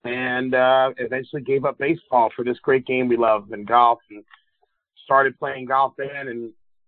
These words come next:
made a career out of it. Played, played college golf at Rider University, and, uh, I've been doing it ever since, so I'm truly blessed, and it's amazing that, you know, one little decision back when you were thirteen or fourteen could put your career and your life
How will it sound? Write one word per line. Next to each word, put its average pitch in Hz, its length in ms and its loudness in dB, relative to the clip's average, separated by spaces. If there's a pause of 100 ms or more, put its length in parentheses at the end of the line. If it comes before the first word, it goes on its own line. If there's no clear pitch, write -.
made 139 260 -2
a 156 60 -8
career 160 340 0
out 120 140 4
of 104 80 -12
it. 104 100 -18
Played, 131 300 -2 (200)
played 135 320 -4
college 147 300 0
golf 156 240 2
at 127 80 -10
Rider 139 240 4
University, 143 800 -8 (240)
and, 117 420 -6
uh, 117 380 2 (1040)
I've 123 100 -2
been 127 180 0
doing 143 140 -2
it 139 60 2
ever 135 300 2
since, 131 260 -2
so 113 100 -4
I'm 113 200 -2
truly 139 300 0
blessed, 127 420 2
and 117 80 -6
it's 110 100 -10 (100)
amazing 127 360 0
that, 120 260 -2
you 117 120 -2
know, 110 180 0
one 131 220 -2
little 131 180 4
decision 120 560 -4
back 123 220 0
when 127 140 -2
you 117 120 0
were 113 180 2 (200)
thirteen 135 360 0
or 117 160 -2
fourteen 131 480 0
could 110 240 -4 (1080)
put 151 200 0
your 139 280 -2 (180)
career 160 380 -2
and 156 80 -6
your 143 120 -6
life 151 260 2